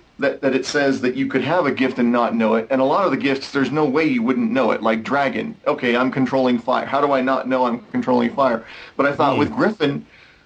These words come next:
Speaker 1: since it's all about your own body, you could just think you were putting on, putting out that extra effort, or that it was adrenaline or any number of things that, that would cause what's happening to happen. And then, and then I started thinking,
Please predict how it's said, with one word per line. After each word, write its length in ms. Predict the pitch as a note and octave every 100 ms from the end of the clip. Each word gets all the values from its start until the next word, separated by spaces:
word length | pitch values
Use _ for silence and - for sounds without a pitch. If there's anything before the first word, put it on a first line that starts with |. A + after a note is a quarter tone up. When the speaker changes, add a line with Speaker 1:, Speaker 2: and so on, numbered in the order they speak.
| _ _ _
Speaker 1:
since 280 | - G3+ E3+
it's 140 | D3+ F#3+
all 160 | F#3+
about 280 | E3+ D#3+ E3+
your 140 | C#3+ D3+
own 220 | E3+ C#3+
body, 320 | C3 F#3 D#3
you 220 | C3+ F3
could 160 | G3 F3+
just 220 | C#3 -
think 300 | C#3 C3+ - - _ _ _ _ _ _ _ _ -
you 200 | D#3 D#3+
were 320 | C#3 C3 B2+
putting 320 | - D#3+ D3+
on, 220 | C#3+ C3+ D3+ E3+ -
putting 260 | F3+ F3
out 220 | D#3+ - -
that 160 | C3+
extra 360 | C#3+ D3+ - C#3+
effort, 480 | D3 F3+ C#3 A#2+ - - _ _ _ _ _ _ _ _ _ _ _ _ _ _ _ _ _
or 340 | D3+ D#3+ D#3 D#3
that 140 | C#3+
it 100 | C3+
was 100 | C#3
adrenaline 680 | C3+ B2 D3+ D#3 D3+ D3+ D#3+
or 360 | C#3+ C3+ B2+ A#2 - -
any 160 | D3+
number 320 | D3+ E3+ D#3+ B2+
of 140 | A2+
things 340 | B2 A#2 A2+
that, 260 | - - -
that 120 | B2+
would 160 | A#2 A2+
cause 340 | C#3 C3+ B2+
what's 280 | A2 B2 A#2+
happening 420 | C#3 C#3 B2 B2+ A2+
to 80 |
happen. 360 | A#2 D#3+ C3 A#2+
And 140 | C3+
then, 280 | D#3+ F#3 C3+
and 100 | D3
then 120 | G3+
I 140 | B3 E3+
started 420 | - E3 C#3+ C#3
thinking, 400 | C3+ B2+ C3 C3+